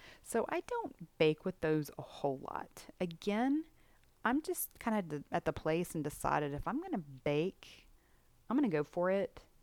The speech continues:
and be satisfied and, you know, just not make it a heck yeah. Make it a heck yeah,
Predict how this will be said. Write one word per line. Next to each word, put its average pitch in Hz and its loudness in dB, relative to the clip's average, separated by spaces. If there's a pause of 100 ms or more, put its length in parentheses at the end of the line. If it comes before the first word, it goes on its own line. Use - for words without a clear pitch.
(580)
and 151 2 (1120)
be 170 -2
satisfied 185 4
and, 151 -2 (100)
you 160 -4
know, 131 -4
just - -6
not - -2 (160)
make 180 0
it 233 8
a 226 4
heck 262 0
yeah. 415 0 (120)
Make 185 -2
it - 2
a 165 2
heck - 0
yeah, 190 4